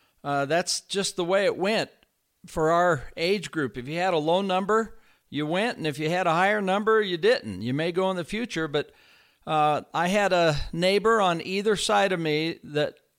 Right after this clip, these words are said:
each one of them was lost in Vietnam. And, I mean, it's a sobering thing, and we're grateful for your service there and, and afterwards. Well, what leadership principles that you've learned,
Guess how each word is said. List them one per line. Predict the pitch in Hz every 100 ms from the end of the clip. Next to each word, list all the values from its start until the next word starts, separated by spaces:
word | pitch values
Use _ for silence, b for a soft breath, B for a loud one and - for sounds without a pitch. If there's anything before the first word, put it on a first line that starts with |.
| _ -
each | 180 208 202
one | 190
of | 170 147
them | 143 139 156 - _ _ _ _
was | 156 156 127
lost | 156 185 156 131 143 - - _ _ _ -
in | 147 143
Vietnam. | 151 147 143 127 98 92 - _ _ _ _ _ -
And, | 147 143 143
I | 147
mean, | 190
it's | 214 233
a |
sobering | 190 226 220 190 196 185
thing, | 208 208 123 78 - _ _ _ _ -
and | 143 147 147
we're | 156 175
grateful | 175 170 143 165
for | - 180 165 151 b b -
your | 151
service | 143 208 185 160 -
there | 190 202 190
and, | 151 160
and | 165 151
afterwards. | 190 254 - 165 131 110
Well, | 151 180
what | 220 247
leadership | 196 220 247 202 - 196 -
principles | 196 196 156 180 170 147
that | 160
you've | 170 165
learned, | 156 185 208 139 139